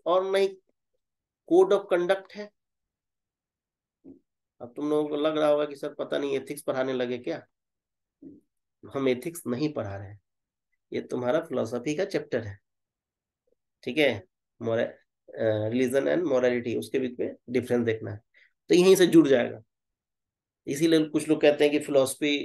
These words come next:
is the part of, ethics is the part of philosophy, मतलब फिलॉसफी एक बड़ा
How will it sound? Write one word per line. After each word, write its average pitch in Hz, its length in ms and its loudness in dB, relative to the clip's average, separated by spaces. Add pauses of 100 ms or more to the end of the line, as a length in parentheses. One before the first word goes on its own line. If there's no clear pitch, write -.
(120)
is 127 140 -6
the 123 120 -2
part 127 280 4
of, 135 140 0 (500)
ethics 143 720 2
is 147 80 0
the 147 140 2
part 135 220 2
of 147 100 -2
philosophy, 110 360 -4
मतलब 135 360 0
फिलॉसफी 131 600 0
एक 117 120 2
बड़ा 131 260 4